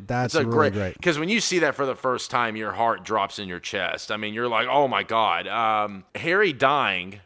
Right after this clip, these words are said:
Speaker 2: which again, another moment that really takes the wind out of you. You just don't see that coming. Um,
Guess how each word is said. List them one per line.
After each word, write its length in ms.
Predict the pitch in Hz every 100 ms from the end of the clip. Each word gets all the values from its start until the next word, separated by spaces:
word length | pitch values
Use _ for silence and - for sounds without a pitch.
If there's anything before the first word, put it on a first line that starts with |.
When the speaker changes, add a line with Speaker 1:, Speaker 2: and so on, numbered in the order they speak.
| _
Speaker 2:
which 260 | - 117 120
again, 260 | 113 139
another 260 | 113 120 123
moment 360 | 113 123 117
that 80 | 92
really 300 | 98 110 104
takes 300 | - 113 -
the 80 | 104
wind 240 | 98 110
out 200 | 101 90
of 160 | 85 78
you. 100 | 85
You 140 | 90
just 260 | 90 90 -
don't 220 | 131 107
see 160 | - 107
that 180 | 95 -
coming. 440 | 98 87 87 113 _ _ -
Um, 540 | 101 104 101 95 87